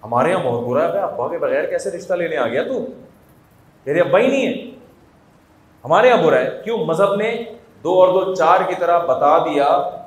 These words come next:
کہ نکاح میں اور زنا میں کیا ہے؟ نکاح پیغمبروں کی سنت اور زنا پہ سو کوڑے لگیں گے تمہاری پشت پہ، اور اگر شادی شدہ ہو تو رجم کیا جائے گا۔ تو گورے کے پاس یہ ایکسپلینیشن نہیں ہے کہ زنا اچھا عمل ہے یا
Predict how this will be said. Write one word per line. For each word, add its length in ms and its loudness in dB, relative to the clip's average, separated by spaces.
کہ 80 -8
نکاح 400 0
میں 160 -2
اور 240 0
زنا 240 -4
میں 140 -4
کیا 280 0
ہے؟ 280 -4
نکاح 340 -2
پیغمبروں 500 0
کی 60 0
سنت 440 -2
اور 180 -4
زنا 360 -4
پہ 180 -6
سو 320 -4
کوڑے 280 0
لگیں 280 0
گے 60 -4
تمہاری 320 -4
پشت 340 -14
پہ، 100 -14
اور 120 -4
اگر 200 -2
شادی 360 -2
شدہ 220 -4
ہو 120 0
تو 200 2
رجم 240 0
کیا 140 -2
جائے 260 -2
گا۔ 80 -6
تو 60 -10
گورے 440 4
کے 120 2
پاس 460 6
یہ 300 4
ایکسپلینیشن 760 -2
نہیں 340 -4
ہے 220 -2
کہ 100 -2
زنا 300 -2
اچھا 380 0
عمل 200 0
ہے 160 4
یا 460 6